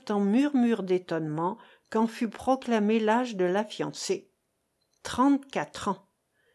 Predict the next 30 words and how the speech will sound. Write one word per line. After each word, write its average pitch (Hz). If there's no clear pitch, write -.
Quatre 311
ans 294
de 247
plus 262
que 262
Bouscaté. 208
Qui 254
s'en 226
serait 196
douté 190
à 185
la 196
voir 190
si -
svelte 240
et 170
l'air 165
si 262
jeune ? 143
Il 190
en 240
avait 254
fallu 262
des 196
pommades 190
et 175
des 175
eaux 175
de 175
toilette. 170